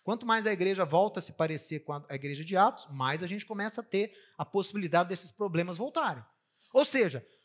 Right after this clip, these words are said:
quando você busca a restauração da igreja do primeiro século,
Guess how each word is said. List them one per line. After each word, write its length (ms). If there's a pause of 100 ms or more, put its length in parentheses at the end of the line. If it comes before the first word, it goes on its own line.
(160)
quando 160
você 240
busca 340
a 40
restauração 540
da 80
igreja 320
do 40
primeiro 240
século, 420